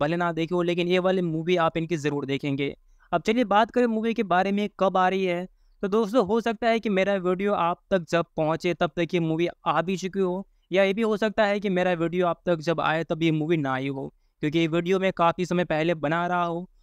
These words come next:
और ये मूवी रिलीज होने वाली है सात जून दो हज़ार चौबीस को। जी हाँ, अगले महीने ये मूवी सात तारीख को रिलीज हो रही है। तो आप सभी लोग जो है इस मूवी को देख सकते हैं सिनेमा घर में जाके।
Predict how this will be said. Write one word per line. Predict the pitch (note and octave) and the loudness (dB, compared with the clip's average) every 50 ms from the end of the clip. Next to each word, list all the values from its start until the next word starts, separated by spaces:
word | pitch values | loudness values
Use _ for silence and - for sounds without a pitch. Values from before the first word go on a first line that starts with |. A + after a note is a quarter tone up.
| _ _ - | _ _ 0
और | F3 F#3+ G#3 | 0 2 2
ये | A#3 A#3+ | 0 0
मूवी | A3+ A3 A3 A3 A#3 | 0 -2 -2 -2 -2
रिलीज | G3 G3 F#3+ G3+ G3+ F3 | 0 0 0 0 0 0
होने | F3+ F#3 F#3 F#3+ | 0 0 0 0
वाली | F#3 F#3 F#3 F#3 F#3 | 0 0 0 0 -2
है | G3+ G3+ | -2 -4
सात | F3+ - - - F#3 F#3+ G#3 G#3 - A3 | -6 -4 -2 0 2 2 2 2 0 -2
जून | E3 - G3 G#3 G3+ F#3 | -2 -2 -2 -2 0 0
दो | F#3 F#3+ F#3 | 2 2 2
हज़ार | E3 F3 F#3 E3 | 2 2 0 2
चौबीस | - D3+ C#3+ C#3+ C#3+ C3+ - | 0 -2 -2 -2 -6 -8 -6
को। | - D#3 C#3+ C#3 | -6 -6 -6 -4
जी | C3 D3 F3 G3 | -4 -2 0 0
हाँ, | F#3+ F#3 F#3 F#3+ F#3+ - _ _ _ _ _ | 0 0 -2 -4 -4 -8 _ _ _ _ _
अगले | - F3 F#3+ G#3+ A#3 A#3+ | 0 2 2 2 2 2
महीने | A3 G#3 G#3 G#3+ G#3+ G#3 | 2 2 0 0 0 0
ये | G3+ G3+ G3 | 0 0 -2
मूवी | G3 F#3+ F3+ G3+ F#3 | -2 -2 -2 -2 -4
सात | - - F#3 F3+ F#3+ - | 0 0 2 2 2 0
तारीख | - G3 F#3+ G3 F#3+ | -2 -2 -2 -2 -2
को | F#3+ | 0
रिलीज | F3 E3+ F3 F3+ F3+ D#3+ | 0 2 2 2 0 0
हो | D#3+ C#3+ D3+ | -2 -4 -2
रही | D#3+ E3 E3+ E3+ | -2 0 0 0
है। | E3 D#3+ D#3+ E3 - _ _ _ _ _ _ | -2 -2 -4 -6 -10 _ _ _ _ _ _
तो | F3+ F3+ | 4 4
आप | F#3 F3+ | 4 4
सभी | - - F3+ E3+ F#3+ F#3+ | 2 -2 0 2 2 2
लोग | G3 G3 G3 G3+ F3+ D#3+ | 2 2 2 0 -4 -2
जो | D3+ F3 F3+ F3+ | 0 0 2 2
है | F3 F3+ F3+ F3 | 2 0 0 -2
इस | E3 - | -2 -2
मूवी | E3 D3+ D3 D#3 E3 F3 F3+ | -2 -2 0 0 0 0 0
को | - F#3 F3+ | 0 -2 -2
देख | C#3+ - C#3+ F3 F3+ - | -2 0 2 2 2 0
सकते | - F3 E3 - - F3 E3 | -2 -4 -4 -2 -2 -2 0
हैं | D#3+ D#3 D#3+ F3+ F3 _ _ | 0 -2 -4 -6 -8 _ _
सिनेमा | - - E3+ E3+ F3 F3 E3 D3 | -4 -2 0 2 2 2 0 0
घर | D3 D3 | 0 -2
में | D3+ D#3+ D#3 | -2 -2 0
जाके। | C#3+ C#3+ C3+ C3+ - D3 D3 | 0 -2 -2 -2 -4 -6 -8